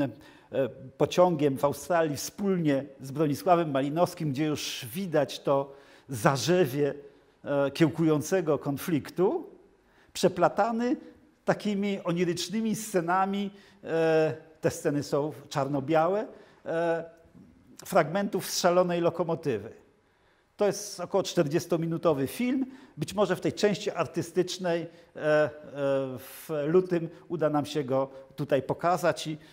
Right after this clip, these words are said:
e, może zaprosić nawet zdalnie z Australii, e, Johna, e, Johna Gillisa. Tu mamy dwa kadry. E, Tom Pellick grający Witkacego, no i tutaj drugi aktor, a, który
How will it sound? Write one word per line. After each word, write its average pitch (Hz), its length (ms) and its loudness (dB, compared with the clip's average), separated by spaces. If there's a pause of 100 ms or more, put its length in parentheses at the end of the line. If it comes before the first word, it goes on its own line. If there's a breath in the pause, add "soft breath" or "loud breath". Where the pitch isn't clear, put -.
(140)
e, - 40 -8 (240)
może 151 240 2
zaprosić 143 580 2
nawet 135 280 0
zdalnie 139 460 2
z 139 80 -4
Australii, 127 580 -2 (360 loud breath)
e, 113 40 -8 (260)
Johna, 131 500 2
e, 131 340 2
Johna 135 380 4 (100)
Gillisa. 139 540 -2 (540)
Tu 196 100 -2
mamy 160 200 4
dwa 139 180 0
kadry. 170 560 -2 (200)
E, 143 280 -6 (440 loud breath)
Tom 170 200 0
Pellick 156 360 0
grający 143 680 0 (520 soft breath)
Witkacego, 160 880 -2 (520 soft breath)
no 165 220 -4
i 147 260 -6 (280 loud breath)
tutaj 135 360 -2 (300 loud breath)
drugi 139 280 -6
aktor, 127 380 -6 (300 loud breath)
a, 127 340 -2
który 131 320 -4